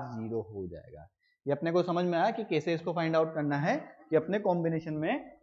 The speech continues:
total charge क्या हो जाएगा, कि ज़ीरो हो जाएगा अपने, ठीक है। parallel plate capacitor की अपन mostly बात करते हैं कि parallel plate capacitor की बात कर रहे हैं अपन। तो देखो मतलब क्या होती है, ऐसे दो plate सामने रखी हुई है,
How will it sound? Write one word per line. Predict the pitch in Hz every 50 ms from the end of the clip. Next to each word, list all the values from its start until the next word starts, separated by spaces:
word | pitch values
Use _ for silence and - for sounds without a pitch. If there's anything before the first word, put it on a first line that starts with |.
| _
total | - 143 135 160 170 175
charge | 170 175 170 196 247 262
क्या | 254 - 185 170
हो | 165 165
जाएगा, | 151 151 143 135 135 180 240 277
कि | - - 190
ज़ीरो | 151 139 127 123 127 120
हो | 117 107
जाएगा | 101 104 98 101 98 90 78
अपने, | - _ - - _ _ _ _ _ _ - - _ _ _
ठीक | 143 135 156
है। | 233 285 - - - - - - - - - - - - - - -
parallel | 147 151 165 196 226 226
plate | 214 220 202 208 202 202 208
capacitor | 196 196 202 185 202 190 208 196
की | 185 208
अपन | 202 190 202 202 185
mostly | 170 180 180 180 190 190 175
बात | 170 160 160 - -
करते | 160 147 147 156
हैं | 156 156 156 -
कि | -
parallel | 151 156 151 151 156 170
plate | 170 175 170 175 170 170
capacitor | 175 - 165 160 175 170 190 180 185 175
की | 180 190 190 190 - - _ _ _ _
बात | 139 147 156 147 -
कर | 165 151
रहे | 165 202
हैं | 233
अपन। | 226 185 127 117 - - _ _ _ _
तो | - 156
देखो | 160 156 156 120 - - _ _ _ -
मतलब | 139 139 214 226 214
क्या | 247 247
होती | 233 214 214 - 220
है, | 285
ऐसे | 262 - 247 226
दो | 170 147 170 180
plate | 175 160 160 180 247 240 - - - - _ _ _ _ _ _ _
सामने | 131 123 139 143 156 165
रखी | 165 160 170 170
हुई | 165 160 143 131
है, | 175